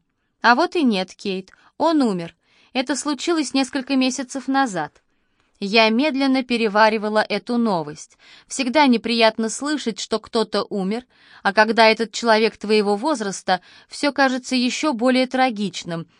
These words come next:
даже если этот человек никогда тебе не нравился.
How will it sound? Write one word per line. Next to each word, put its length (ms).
даже 340
если 380
этот 300
человек 540
никогда 500
тебе 320
не 120
нравился. 720